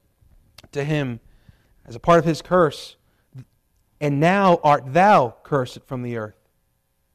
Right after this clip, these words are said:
The earth has already been cursed, but now Cain himself is being separated, if you will, from being able to have that bond to be able to grow things as he once was. He says, uh, "Which hath opened her mouth to receive thy brother's blood from thy hand.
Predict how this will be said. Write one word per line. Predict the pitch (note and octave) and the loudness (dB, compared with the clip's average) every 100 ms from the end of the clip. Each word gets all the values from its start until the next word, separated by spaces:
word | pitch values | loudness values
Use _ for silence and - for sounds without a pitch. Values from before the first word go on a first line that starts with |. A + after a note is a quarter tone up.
| _ _ _ _ _ _ _ - | _ _ _ _ _ _ _ -16
The | C#3 - _ | -16 -16 _
earth | E3+ C#4 C4 | -2 -2 -2
has | E3+ | -2
already | E3 C#3 | -2 -4
been | C#3 | -10
cursed, | - B3+ A#3+ D#3+ | -2 -2 -2 -4
but | |
now | D#3+ D3+ | -8 -6
Cain | - A#3+ | -6 -6
himself | G#3+ D3+ - A#3 A#3+ D#3 | -6 -8 -6 -4 -4 -6
is | B2+ | -10
being | D#3 C#3+ | -8 -8
separated, | - - A3+ B3+ D#3 C3+ | -8 0 0 2 -2 0
if | C#3+ C#3+ | -4 -6
you | C#3 | -2
will, | C#3+ C#3 | 0 0
from | - C#3 | -4 -4
being | E3+ F3+ | -2 -4
able | F3+ F3 | -6 -8
to | E3+ C#3+ | -8 -6
have | G3 A3 F3+ | -4 -2 -2
that | E3 C#3+ | -4 -2
bond | G3+ F#3 D3+ _ _ - | -2 -2 -6 _ _ -8
to | E3 | -2
be | |
able | F3 D#3+ | -2 -2
to | C3+ | -6
grow | C3 D#3 G3+ G#3+ | -4 2 4 4
things | E3+ C#3+ | 0 -2
as | D#3 D3 | -2 -2
he | |
once | D3 D#3 | -2 -4
was. | F#3 G#3 D3+ | 0 0 0
He | |
says, | - F3+ D#3 - _ _ _ - _ _ _ - | -2 0 0 -4 _ _ _ -20 _ _ _ 2
uh, | D#3+ D#3 D#3 D#3 | 6 6 6 4
"Which | D3+ F3+ - - | 4 4 4 -10
hath | - F3 G#3 - | -4 0 0 4
opened | F3+ G3+ F#3 | 4 4 2
her | E3 | 0
mouth | D#3+ E3 G#3+ G#3 | 0 2 0 0
to | E3 | -2
receive | D#3 - G3 | -2 -2 -2
thy | D#3+ | 0
brother's | D3 F#3 D#3+ | 2 2 2
blood | D#3+ F#3+ | -2 -4
from | D#3+ | -4
thy | D3+ | -4
hand. | F#3 F#3 | -4 -4